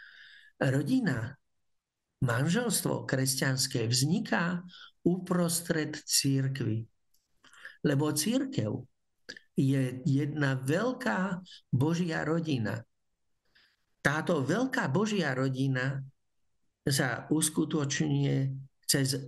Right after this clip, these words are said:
najzákladnejšie bunky každého organizmu, každej spoločnosti. A to je rodina. Či je to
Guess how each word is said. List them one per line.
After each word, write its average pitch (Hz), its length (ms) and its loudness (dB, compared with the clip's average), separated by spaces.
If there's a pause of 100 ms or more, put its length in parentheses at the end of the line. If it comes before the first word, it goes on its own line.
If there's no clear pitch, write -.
najzákladnejšie 143 1500 0
bunky 139 800 0 (320)
každého 160 720 0
organizmu, 131 880 0
každej 139 480 2
spoločnosti. 139 1040 0 (560)
A 110 80 2
to 123 240 0
je 131 160 0
rodina. 139 640 0 (400)
Či 262 240 4
je - 80 -2
to 117 100 0